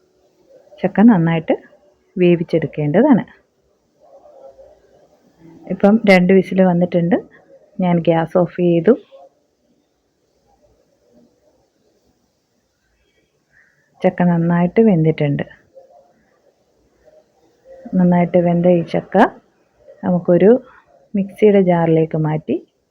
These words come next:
നന്നായിട്ട് അടിച്ചെടുക്കണം. അതിന് മുന്നായിട്ട്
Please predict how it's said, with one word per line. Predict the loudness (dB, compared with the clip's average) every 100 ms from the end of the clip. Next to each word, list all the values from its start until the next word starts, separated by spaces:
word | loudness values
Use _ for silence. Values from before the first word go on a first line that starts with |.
| -10
നന്നായിട്ട് | -6 -2 -2 0 0 -2 -6 -20 -20 _ _
അടിച്ചെടുക്കണം. | -6 -6 -4 -6 -6 -10 -12 _ _ _ _ _ _ _ 0
അതിന് | 4 6
മുന്നായിട്ട് | 6 4 2 2 0 -4